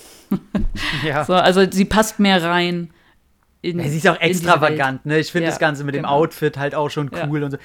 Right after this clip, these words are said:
Speaker 2: Und ich meine, okay, du hast Peter Fonda, da ist auch schon cool, zehn von zehn. Du hast auch fucking Pam Grier, du hast Foxy
Speaker 1: Ja.
Speaker 2: Brown, ey, ganz
Speaker 1: Ja.
Speaker 2: ehrlich.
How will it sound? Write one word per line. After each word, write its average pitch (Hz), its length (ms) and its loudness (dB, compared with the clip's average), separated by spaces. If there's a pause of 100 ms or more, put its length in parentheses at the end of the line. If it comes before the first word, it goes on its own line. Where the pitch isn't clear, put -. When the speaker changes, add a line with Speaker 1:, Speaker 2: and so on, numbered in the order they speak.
(240)
Speaker 2:
Und 160 180 -4 (640)
ich 143 140 -4
meine, 160 200 -2
okay, 147 220 -8
du 123 100 -8
hast 120 160 -8
Peter 131 220 -8
Fonda, 147 360 -6
da 135 100 -2
ist 135 140 -12
auch 139 120 -10
schon 139 200 -12 (180)
cool, 151 180 -2
zehn 147 260 -8
von 135 180 -10
zehn. 156 320 -6 (680)
Du 123 80 -16
hast 113 120 -14
auch 127 200 -10
fucking 135 480 -12 (160)
Pam 147 320 0
Grier, 151 200 0
du 139 100 -4
hast 131 140 -4
Foxy - 420 -6
Speaker 1:
Ja. 165 120 -6
Speaker 2:
Brown, 131 420 0
ey, 127 180 -6
ganz 139 280 -4
Speaker 1:
Ja. 131 60 -4
Speaker 2:
ehrlich. 127 400 -4